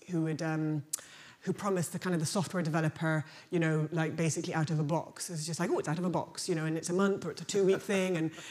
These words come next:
and, it's, and, you know, it's low risk, and we'll give your money back, and it's absolutely brilliant.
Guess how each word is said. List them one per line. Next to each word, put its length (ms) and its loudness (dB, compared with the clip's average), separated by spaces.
and, 160 4
it's, 140 -2
and, 180 2
you 60 6
know, 40 2
it's 100 0
low 240 10
risk, 440 6
and 140 0
we'll 100 2
give 140 4
your 100 4
money 200 4
back, 280 2
and 80 -2
it's 120 -2
absolutely 260 -2
brilliant. 260 0